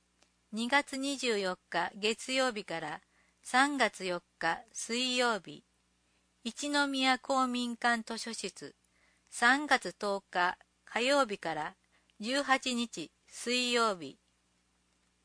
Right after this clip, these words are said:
開館時間。津名東浦図書館。十時から十八時三十分。北段一宮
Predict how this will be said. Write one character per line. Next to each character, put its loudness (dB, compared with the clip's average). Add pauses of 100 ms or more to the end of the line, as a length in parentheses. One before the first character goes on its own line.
(880)
開 4
館 4
時 -6
間。 -6 (800)
津 -6
名 0 (140)
東 0
浦 2
図 -6
書 -4
館。 -2 (640)
十 2
時 -4
か 2
ら 0 (180)
十 0
八 0
時 -6
三 2
十 -4 (160)
分。 -12 (1200)
北 -2
段 4 (240)
一 -4
宮 2